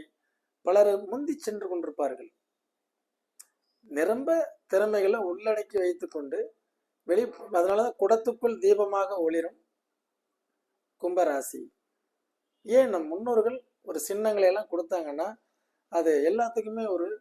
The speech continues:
காரண காரியங்கள் இருக்கும். கும்பத்தில் மந்திர நீர், கும்ப கலசத்தில் மந்திர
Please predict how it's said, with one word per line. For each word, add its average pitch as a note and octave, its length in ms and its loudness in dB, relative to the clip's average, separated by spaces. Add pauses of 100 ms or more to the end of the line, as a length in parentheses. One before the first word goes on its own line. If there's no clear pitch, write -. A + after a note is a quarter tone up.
(220)
காரண A#3 360 2
காரியங்கள் F3 560 -2
இருக்கும். - 300 -20 (1040)
கும்பத்தில் G#3 640 0
மந்திர F3 300 0 (120)
நீர், C#3+ 240 -10 (1800)
கும்ப G3 320 0
கலசத்தில் F3 560 0 (460)
மந்திர G3 320 0